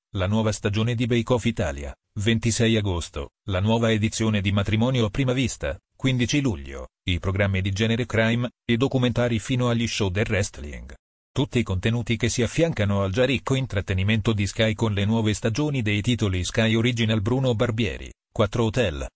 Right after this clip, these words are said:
del trenta giugno su Sky Uno e On Demand, e Paola Marella,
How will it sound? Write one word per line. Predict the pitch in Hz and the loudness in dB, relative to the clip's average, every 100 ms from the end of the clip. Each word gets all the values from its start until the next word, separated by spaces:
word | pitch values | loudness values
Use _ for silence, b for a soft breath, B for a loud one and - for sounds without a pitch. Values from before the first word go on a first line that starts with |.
| - | -6
del | 107 101 | -2 -2
trenta | - 135 127 120 | 0 -2 2 2
giugno | 101 123 117 110 | 2 0 0 -2
su | 110 | -2
Sky | - 113 120 | -2 0 0
Uno | 123 123 117 | 0 0 2
e | |
On | 113 110 | 2 2
Demand, | 120 117 87 69 64 62 _ | 0 0 -2 -6 -10 -14 _
e | - | -4
Paola | 117 117 110 110 | 0 2 2 2
Marella, | 117 107 71 65 | 2 0 -2 -4